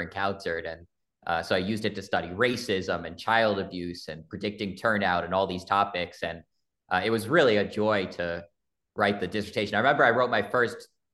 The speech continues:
uh, job market, my job market paper, uh, you know, kind of the, the paper you use to try to get a job. And I talked to a friend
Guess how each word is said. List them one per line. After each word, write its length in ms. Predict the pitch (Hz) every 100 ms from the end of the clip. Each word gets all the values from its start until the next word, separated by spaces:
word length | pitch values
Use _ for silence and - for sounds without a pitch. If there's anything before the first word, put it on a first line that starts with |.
| _
uh, 180 | 92 90 87 104
job 180 | 101
market, 380 | 104 95 92 87
my 120 | 104 92
job 120 | 113 113
market 260 | 101 98
paper, 520 | 98 92 87 85 85 _ 87
uh, 180 | 82 80 80 -
you 80 | 95
know, 60 | 85
kind 240 | 95 92
of 60 | 85
the, 100 | 80 -
the 60 | 92 -
paper 180 | 131 117
you 100 | 101 98
use 100 | 104 98
to 20 | 98
try 80 |
to 60 | 92 92
get 60 |
a 100 | 82 -
job. 200 | 95 98 85
And 80 | 85 82 _ _ _ _ _ _ _ _ _
I 80 | 101
talked 280 | 127 151 151
to 80 |
a 120 | 107 101
friend 380 | 120 123 113